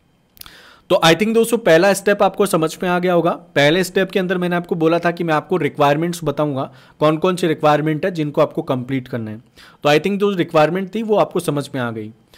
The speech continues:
अब दोस्तों हम यहाँ पे बात करते हैं, अ, दूसरे स्टेप की तरफ चलते हैं। दूसरा स्टेप दोस्तों रहेगा हमारा कि हम अगर Meesho के ऊपर अपने प्रोडक्ट को बेचना चाहते हैं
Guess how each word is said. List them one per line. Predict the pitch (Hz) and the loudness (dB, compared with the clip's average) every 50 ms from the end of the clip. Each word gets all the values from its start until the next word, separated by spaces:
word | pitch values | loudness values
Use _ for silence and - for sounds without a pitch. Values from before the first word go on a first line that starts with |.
| - _ - - _ - | -20 _ -20 -10 _ 0
अब | 151 156 160 | 0 2 4
दोस्तों | 196 226 226 226 240 220 | 4 4 4 4 2 2
हम | 220 220 | 2 2
यहाँ | 220 208 208 | 2 2 4
पे | 220 220 | 2 2
बात | 196 170 165 175 - - | 4 4 2 2 2 0
करते | - 185 170 170 - 190 | -2 -2 -2 0 0 0
हैं, | 185 175 190 202 240 - - - _ _ _ _ _ _ _ _ - | 0 0 0 -2 -4 -8 -12 -20 _ _ _ _ _ _ _ _ 2
अ, | 147 151 151 151 151 151 160 165 151 | 4 6 6 6 6 4 4 2 -2
दूसरे | 131 165 208 208 202 - 185 160 | -2 -2 -2 0 0 2 0 0
स्टेप | 151 - - 151 143 - | 0 0 0 0 0 0
की | 170 | -2
तरफ | 156 156 151 143 | 0 0 0 0
चलते | - - 135 120 - 131 | 0 -2 -4 -4 -4 -6
हैं। | 123 131 156 - - - - - - - - | -8 -8 -10 -12 -16 -20 -20 -20 -18 -12 -10
दूसरा | 131 127 139 202 226 220 247 247 240 | -8 -4 -2 -2 0 2 4 4 4
स्टेप | 226 233 233 233 226 233 | 4 4 2 2 2 2
दोस्तों | 202 208 202 214 214 | 2 2 0 0 0
रहेगा | 190 175 185 180 190 175 | 2 2 2 2 2 2
हमारा | 156 151 147 160 190 | 2 4 4 2 2
कि | 185 - 226 | 0 -2 -2
हम | 190 160 185 202 226 - - _ _ _ _ _ _ - | 0 0 0 -2 -2 -6 -14 _ _ _ _ _ _ -2
अगर | 160 160 151 180 202 202 | 0 0 2 2 2 2
Meesho | 185 165 165 175 170 - 208 196 | 2 0 0 0 0 0 -2 0
के | - 208 | 0 -2
ऊपर | 185 - 202 | 0 0 2
अपने | 185 175 - 202 196 | 0 0 0 -2 -4
प्रोडक्ट | 185 - 151 143 156 165 170 - | 0 2 2 2 2 0 -2 -2
को | - - 185 | -4 -4 -2
बेचना | 170 147 143 131 - - 170 156 | 0 0 -2 -2 -2 -4 -4 -2
चाहते | 147 143 127 123 127 131 | 0 0 0 0 0 -4
हैं | 117 107 107 | -8 -10 -12